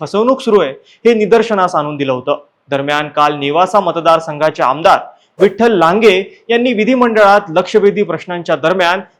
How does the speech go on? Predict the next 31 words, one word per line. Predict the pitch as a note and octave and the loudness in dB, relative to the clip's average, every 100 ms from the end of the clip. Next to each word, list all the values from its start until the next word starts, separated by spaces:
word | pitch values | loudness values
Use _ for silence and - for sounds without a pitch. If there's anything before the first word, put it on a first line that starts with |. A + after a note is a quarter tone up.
| F3 | 4
देवस्थानात | G#3 A#3+ A#3 G#3+ G3+ F#3+ | 4 6 2 0 0 0
बनावट | D#3+ F#3 A3+ B3 | 0 4 4 4
ॲपच्या | G3 F3 F#3+ | 2 0 -2
माध्यमातून | D#3 D3 E3+ E3+ D#3 E3+ D#3 | -2 -2 -2 -4 -4 -8 -12
भाविकांची | C3+ D#3+ D#3+ D3+ E3+ D#3+ | -8 -8 -6 -8 -10 -10
फसवणूक | D3+ A3+ B3+ C4 | -2 0 2 0
होतीये | F3+ F3 G3+ C3 - _ - | -2 0 -2 -2 -8 _ -6
आणि | D3 D#3 | -4 -4
हा | B2+ D#3 E3 F#3 | 2 4 4 2
शंभर | - E3+ D#3+ F#3+ | -4 -4 0 0
कोटींचा | G#3 D#3+ E3+ E3 E3 | 0 -4 -6 -2 -2
घोटाळा | C3+ C#3+ C#3 F3 G#3+ | 0 -4 2 4 4
असल्याचं | G#3 - E3 E3+ | 4 0 -4 -4
म्हटलं | D3 C3+ C#3+ | -10 -6 -4
होतं. | C3 C#3+ - - _ _ _ - | -4 -4 -6 -8 _ _ _ 2
त्याला | G#3+ A#3 | 4 6
जोडून | F#3 G#3+ G#3+ G3+ G3+ - D#3+ | 6 6 6 4 0 -4 0
आष्टीचे | E3+ - A3 A3 | 0 0 -2 2
आमदार | E3+ F#3+ F3+ - - | 2 4 2 2 -4
सुरेश | F3 E3 D3 - | -4 -4 -4 -2
धस | F3+ F3+ - - _ | 0 0 -6 -20 _
यांनी | E3 E3 F#3 | -4 -2 -2
सुद्धा | E3+ D3+ E3+ F3+ - _ E3+ | -4 2 2 2 -6 _ -4
मुद्दा | F3 A#3 | 0 4
उपस्थित | G#3+ G#3 G3+ G3 F#3+ | 4 4 0 -2 -4
करून | F#3+ F#3+ F#3+ | -2 -2 -2
घोटाळ्याची | C#3+ C#3+ F3 F3 E3 E3 | -4 -2 2 0 0 -2
व्याप्ती | D3+ D3 - F3 | 0 0 -2 -8
मोठी | D3 C#3+ A3 | -6 -6 0
असल्याचं | A3+ - F#3 F3+ | 0 2 -2 -2
सांगितलंय. | D3+ D3 D3 D3 | -8 -6 -4 -4